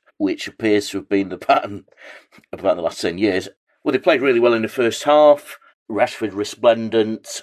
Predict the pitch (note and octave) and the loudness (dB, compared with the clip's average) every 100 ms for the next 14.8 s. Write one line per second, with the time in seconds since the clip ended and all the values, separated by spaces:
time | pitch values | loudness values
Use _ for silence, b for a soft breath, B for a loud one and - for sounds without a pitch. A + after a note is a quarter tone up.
0 | - F#2 F#2 F#2 F#2+ F#2 F#2+ F#2 F#2+ _ | -4 0 4 4 4 4 2 2 -2 _
1 | b b b b _ _ - - - - | b b b b _ _ -14 -12 -12 -14
2 | - - - - C#3 A#2 A2 G2+ F2 F2+ | -16 -10 -10 -2 0 0 -4 -6 -6 -6
3 | E2+ E2 F2 F2 F#2+ F#2+ F#2 F#2+ - F#2 | -8 -4 -6 -4 -6 -6 -6 -8 -8 -8
4 | F2 G2 G2+ F2+ E2 _ F#2 E2+ F2 F2+ | -8 -8 -12 -14 -20 _ -6 -6 -8 -8
5 | F2+ D#2+ - F2 _ _ _ _ - - | -8 -8 -12 -18 _ _ _ _ -12 -6
6 | G#2 - - G2+ - G2+ G2 F#2+ F#2 F#2 | -6 -6 -6 -6 -6 -8 -6 -6 -6 -6
7 | - - F2+ G2 G2 - - A2 G2+ G2+ | -10 -14 -10 -8 -8 -10 -4 0 0 0
8 | G2 - b b _ _ C3+ - B2+ B2+ | -8 -20 b b _ _ 0 2 0 -2
9 | A#2 A2 _ C3+ C#3+ - - A#2+ B2+ C3 | -6 -20 _ 2 2 -2 -14 -8 0 0
10 | C3+ - G2 - G#2+ - C3+ A#2+ C#3+ - | 0 -6 -6 -4 -4 -2 -2 0 -2 -2
11 | B2 B2 G#2+ G2+ - F#2+ F#2+ - G2+ F#2 | -8 -8 -6 -8 -6 -6 -6 -10 -12 -8
12 | G#2 G2 F#2+ F2+ - G2+ B2+ A#2+ F2 - | -6 -6 -6 -14 -16 -6 -4 -2 -4 -8
13 | - - E2 G2+ G#2 - - - B B | -6 -4 -2 -2 -2 -6 -14 -18 B B
14 | B B B _ E2+ F2+ F2 | B B B _ -14 -14 -14